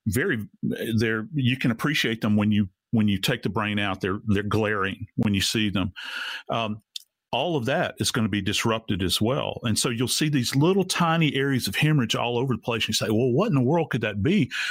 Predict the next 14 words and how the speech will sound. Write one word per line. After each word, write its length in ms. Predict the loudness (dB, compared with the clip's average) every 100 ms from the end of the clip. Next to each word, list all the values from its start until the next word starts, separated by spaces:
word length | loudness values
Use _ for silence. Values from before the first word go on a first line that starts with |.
| -4 -2
Well, 80 |
that's 180 | -2 0
gas 400 | -2 0 0 0
injury 300 | -2 -4 -6 -14 _ -4
that 220 | -2 0
you're 60 |
seeing. 400 | 0 0 -2 -4 -4
So 280 | 0 -2 -4 -8 -6 -6 -4
it 180 | -4 -2
does 300 | 0 0 2
mass 580 | 4 4 4 2 0 0
destruction. 680 | -2 0 0 0 0 2
That's 260 | 2 0 0
why 360 | 2 2 2